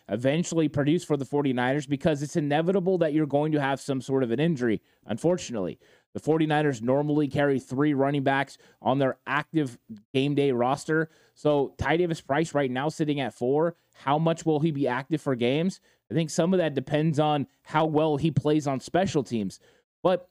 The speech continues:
I do like his ability running the football. He can definitely run everything that Kyle needs him to run. There's no real gaps in his game where he can't run outside zone, inside zone, or gap scheme.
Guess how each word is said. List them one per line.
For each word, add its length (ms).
I 100
do 340
like 300
his 180
ability 540
running 320
the 60
football. 500
He 80
can 200
definitely 540
run 420
everything 680
that 140
Kyle 340
needs 280
him 120
to 100
run. 340
There's 200
no 420
real 200
gaps 440
in 100
his 220
game 280
where 100
he 80
can't 220
run 160
outside 460
zone, 280
inside 520
zone, 420
or 160
gap 320
scheme. 420